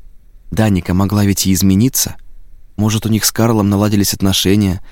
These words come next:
стали более доверительными. А может, она сидит в доме, одинокая и несчастная. Больная? Мысли не давали Мирка покоя. Он всё более приходил в отчаяние от желания узнать.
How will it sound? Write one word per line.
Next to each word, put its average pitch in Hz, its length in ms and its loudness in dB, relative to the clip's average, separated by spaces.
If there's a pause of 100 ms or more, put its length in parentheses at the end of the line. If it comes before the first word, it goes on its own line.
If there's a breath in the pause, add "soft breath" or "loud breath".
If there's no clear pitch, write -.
(140 soft breath)
стали 127 360 2
более 110 320 2
доверительными. 85 840 0 (680)
А 90 100 -2
может, 110 380 0
она 107 160 2
сидит 101 260 0
в 101 80 -2
доме, 98 460 2 (160)
одинокая 101 580 0
и 107 60 2
несчастная. - 760 -2 (580)
Больная? 87 640 -2 (1500)
Мысли 113 380 0
не 113 100 4
давали 101 360 2
Мирка 98 340 0
покоя. 82 480 -4 (640)
Он 107 120 0
всё 104 200 -2
более 113 320 2
приходил 101 480 0
в 85 60 -4
отчаяние 104 760 0
от 101 140 -2
желания 85 460 0
узнать. 76 460 -4